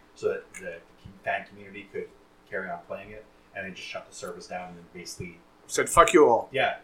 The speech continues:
Speaker 1: and just really did say, "Fuck you," and
Speaker 2: Yeah.
Speaker 1: deleted everything. So, uh, everyone's up in arms about, or was up in arms about it, but it's been ten years and people are over it. Anyway,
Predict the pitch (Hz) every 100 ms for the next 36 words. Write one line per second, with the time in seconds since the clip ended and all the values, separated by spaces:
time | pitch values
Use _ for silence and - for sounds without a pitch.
0 | - - 190 190 - - - - - 120
1 | 131 107 107 - 95 92 90 92 90 -
2 | - 135 92 90 85 - - - - -
3 | - - - - - - - - - -
4 | 120 101 - - - 101 98 107 98 98
5 | 98 95 85 85 - 82 - - - 87
6 | - - - - - - - - 90 -
7 | - - 92 90 85 85 - - - -
8 | - - - 175 185 -